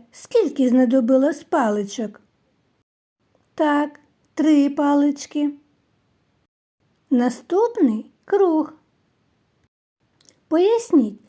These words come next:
чому круг не можна викласти з паличок? Вірно, тому що в нього немає кутів.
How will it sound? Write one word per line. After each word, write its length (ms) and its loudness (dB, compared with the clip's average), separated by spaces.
чому 440 2
круг 360 0
не 160 2
можна 440 2
викласти 760 -2
з 120 -20
паличок? 800 -2
Вірно, 680 -2
тому 300 0
що 220 -4
в 60 -2
нього 440 0
немає 760 2
кутів. 560 -4